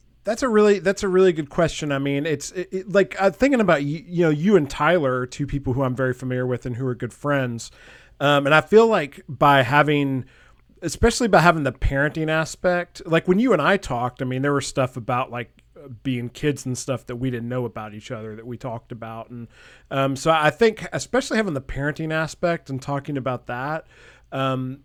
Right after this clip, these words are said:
ha-, has definitely brought some stuff up that I just don't hear. Yeah, you know,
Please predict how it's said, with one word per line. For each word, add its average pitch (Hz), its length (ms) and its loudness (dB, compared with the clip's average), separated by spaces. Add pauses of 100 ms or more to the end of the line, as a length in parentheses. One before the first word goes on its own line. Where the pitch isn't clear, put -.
(140)
ha-, 143 260 -2
has 135 220 -2
definitely 147 400 2
brought 131 420 -4
some 139 160 -8
stuff 139 260 -4
up 143 140 -4
that 143 100 0
I 160 120 8
just 151 200 -6
don't 151 240 0
hear. 147 500 2 (500)
Yeah, 180 220 0
you 190 200 2
know, 165 120 -2